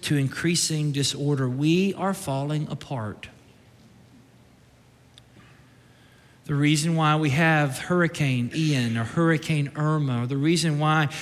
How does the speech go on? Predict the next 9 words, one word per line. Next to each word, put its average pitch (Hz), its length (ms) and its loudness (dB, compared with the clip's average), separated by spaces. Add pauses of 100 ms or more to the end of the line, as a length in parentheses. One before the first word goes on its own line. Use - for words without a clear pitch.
(140)
we 151 100 2
have 147 300 2
three-year-olds 160 680 2
with 143 200 -4
leukemia, 156 720 2
and 139 160 0
the 143 60 0
reason 160 560 2
why 160 420 4